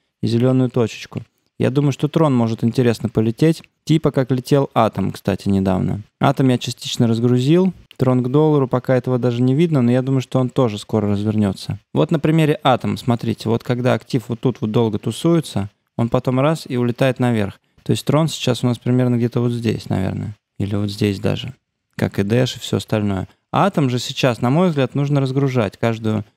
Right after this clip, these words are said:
свечку роста, потихоньку, потихонечку разгружать, потому что он потом опять пойдет корректироваться к сетке,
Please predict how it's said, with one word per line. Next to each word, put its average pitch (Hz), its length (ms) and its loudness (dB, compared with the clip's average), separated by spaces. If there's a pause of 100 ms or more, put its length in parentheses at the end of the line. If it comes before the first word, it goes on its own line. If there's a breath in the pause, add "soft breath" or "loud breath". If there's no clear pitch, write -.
(140)
свечку 123 360 0
роста, 170 320 0
потихоньку, 156 640 -2
потихонечку 123 680 -2
разгружать, 120 680 -2
потому 113 200 -2
что - 140 -6
он 113 60 0
потом 120 280 0
опять 120 280 -2
пойдет 113 240 -2
корректироваться - 560 -2
к - 60 -10
сетке, 143 420 0